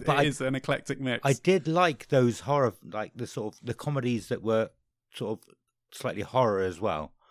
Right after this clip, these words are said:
Speaker 1: 'cause I don't think I've seen many of them. Um, I think that's what made this one stand out to me to start, to start with. Um,
Speaker 2: It's a
Speaker 1: but
Speaker 2: very different film.
Speaker 1: Yeah,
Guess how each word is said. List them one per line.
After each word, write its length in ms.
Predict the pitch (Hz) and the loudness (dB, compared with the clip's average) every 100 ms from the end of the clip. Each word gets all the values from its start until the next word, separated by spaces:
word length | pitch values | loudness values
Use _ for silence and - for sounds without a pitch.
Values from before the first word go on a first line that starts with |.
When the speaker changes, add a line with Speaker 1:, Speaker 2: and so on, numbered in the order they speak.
| _ _ _ | _ _ _
Speaker 1:
'cause 120 | 98 | 0
I 80 | 104 | 2
don't 400 | 120 165 - - - | 2 -2 -6 -16 -8
think 240 | 165 - | -8 -6
I've 80 | 131 | -6
seen 360 | 151 131 117 | -6 -4 -4
many 280 | 127 143 110 | -4 -2 -4
of 160 | 82 71 | -4 -6
them. 320 | 76 69 65 _ _ _ _ | -8 -8 -12 _ _ _ _
Um, 420 | 90 85 85 78 _ _ _ _ - | -6 -6 -8 -12 _ _ _ _ -4
I 100 | 110 | 0
think 160 | 143 | 0
that's 220 | 123 151 156 | -2 -2 -2
what 120 | 135 | -2
made 200 | 135 131 | -2 -2
this 140 | 131 | -2
one 100 | 113 | -2
stand 340 | 104 - 110 101 | -4 -4 -2 0
out 200 | 104 - | -2 -2
to 80 | 87 | -8
me 160 | 80 | -8
to 120 | - | -10
start, 300 | 80 - 85 - _ _ | -6 -4 -4 -10 _ _
to 100 | 95 | -10
start 300 | - 101 78 | -6 -6 -6
with. 180 | 76 - _ _ _ - | -10 -12 _ _ _ -16
Um, 460 | 78 78 80 80 - _ _ _ - | -12 -10 -10 -12 -14 _ _ _ -10
Speaker 2:
It's 120 | 131 | -2
a 60 | |
Speaker 1:
but 80 | - | 2
Speaker 2:
very 100 | 175 | 2
different 520 | 156 151 147 139 117 - _ _ | 2 -2 -2 -4 -4 -8 _ _
film. 420 | - 101 95 95 _ _ _ | -4 -4 -6 -12 _ _ _
Speaker 1:
Yeah, 280 | 143 143 | -2 -2